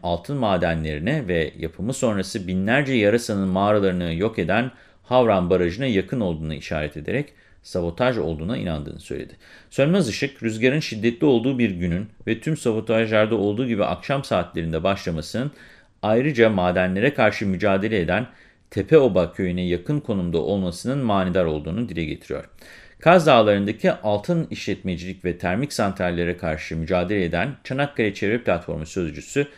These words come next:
Hicri Nalbant ise yangınla ilgili sabotaj iddialarına kesin kanıtlar olmadan bir şey söylemek çok zor diye yaklaşıyor.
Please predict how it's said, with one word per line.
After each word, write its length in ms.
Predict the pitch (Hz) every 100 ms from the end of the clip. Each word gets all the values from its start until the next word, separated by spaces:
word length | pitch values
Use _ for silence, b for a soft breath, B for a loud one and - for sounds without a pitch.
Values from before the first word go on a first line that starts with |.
| B B 120
Hicri 320 | 98 98 92
Nalbant 440 | 92 92 117 117
ise 300 | 85 - 143 B B B -
yangınla 460 | 123 127 143 151
ilgili 320 | 117 101 113 -
sabotaj 520 | 123 117 117 120 -
iddialarına 800 | 90 85 87 82 82 113 156 B B B -
kesin 300 | 127 151 139
kanıtlar 360 | 110 98 98
olmadan 560 | 104 92 85 117 131 120
bir 140 | 107 95
şey 320 | 101 90 - -
söylemek 480 | 80 73 82 104
çok 240 | - 90 -
zor 360 | 90 80 - -
diye 300 | 78 95 110 101
yaklaşıyor. 640 | - - - - 64 -